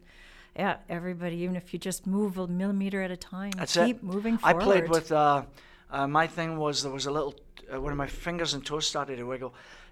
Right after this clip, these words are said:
Speaker 2: There was a little tube of toothpaste sitting on the bedside table.
Speaker 1: Mm-hmm.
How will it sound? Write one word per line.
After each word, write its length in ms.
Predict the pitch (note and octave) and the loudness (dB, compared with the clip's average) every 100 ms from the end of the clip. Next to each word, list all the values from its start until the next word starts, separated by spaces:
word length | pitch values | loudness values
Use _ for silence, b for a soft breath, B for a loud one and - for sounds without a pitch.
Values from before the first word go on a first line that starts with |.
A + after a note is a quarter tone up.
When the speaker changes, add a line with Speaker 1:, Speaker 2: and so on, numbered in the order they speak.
| - | -6
Speaker 2:
There 220 | D#3 E3 D#3+ | 2 4 4
was 340 | D3+ D#3+ C#3+ | 2 2 0
a 60 | C#3 | -2
little 260 | E3 F#3 | -4 -6
tube 320 | - - F#3 | -4 -2 0
of 80 | E3 | 0
toothpaste 800 | - E3 - E3 C#3 G#2+ - - - | -2 -4 -4 -6 -4 -2 -4 -6 2
sitting 500 | - D#3+ D#3+ D3 C#3+ | 4 4 0 -8 -10
on 340 | C3+ C3+ C3 B2+ | -4 -4 -2 -6
the 60 | |
bedside 520 | A2+ C3+ C3 C3+ A#2+ - | -6 -4 -4 -4 -6 -8
table. 340 | B2+ B2+ B2+ - - | -10 -8 -12 -8 -6
Speaker 1:
Mm-hmm. 400 | E3+ D#3+ E3+ | -6 -6 -8